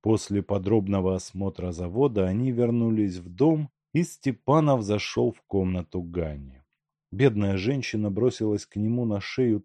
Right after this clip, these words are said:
так же, как и её отец. И она видела в Степанове, если не избавителя, то во всяком случае верного, преданного друга. Они уселись на диванчике.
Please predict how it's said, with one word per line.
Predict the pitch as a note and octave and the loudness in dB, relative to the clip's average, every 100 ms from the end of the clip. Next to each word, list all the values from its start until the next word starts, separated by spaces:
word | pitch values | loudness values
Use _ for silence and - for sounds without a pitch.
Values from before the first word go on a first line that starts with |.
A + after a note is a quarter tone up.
| _ | _
так | C#3 A#2+ | 0 0
же, | G2+ A2+ | -4 -6
как | - G#2+ - | -4 -6 -2
и | G#2 | -2
её | G2+ G2+ G2+ G2 - | 0 -2 -2 -4 -6
отец. | F#2 - - F2+ - - - _ _ _ _ _ _ - | -10 -10 -8 -8 -10 -18 -20 _ _ _ _ _ _ 4
И | |
она | A2+ A#2+ C#3+ | 4 6 4
видела | A#2+ B2 A2+ G#2 | 2 2 2 2
в | F#2+ | -2
Степанове, | - - F#2+ - C#3 B2 F2+ E2+ D2+ _ _ - | -6 -6 -6 2 2 2 -2 -4 -8 _ _ -2
если | G#2+ E3 - B2 C3 | 4 4 4 -2 0
не | C3+ C#3+ B2 | 0 2 0
избавителя, | G2 F#2 G#2 G2 B2 F3 C#3 B2+ A#2+ A2+ | 0 0 0 2 0 -2 0 2 4 2
то | - A#2+ | 2 -2
во | A2 A#2 | 2 0
всяком | - - D3+ - A#2+ | 0 -2 -2 0 -4
случае | A2 - A2 C#3+ - - A#2 G#2+ | -6 -6 -4 -4 -6 -4 0 0
верного, | F2+ F2 A2+ A#2+ G2 F2+ D#2+ D2+ - _ | -2 2 4 4 0 -4 -6 -10 -14 _
преданного | A2 G#2+ F2+ F2 F2 E2+ F2+ | 0 0 0 -4 -4 -4 -4
друга. | G2 G#2+ F2 D#2 - _ _ _ _ _ _ | -2 -2 -2 -10 -18 _ _ _ _ _ _
Они | G#2 B2+ F3 | 4 6 6
уселись | C#3 - B2 A#2+ A2+ - | 4 0 0 2 0 0
на | G#2 | -2
диванчике. | F#2 F#2 E2 D2+ C#2 - C#2+ - C2+ | 0 0 0 -4 -8 -16 -18 -18 -18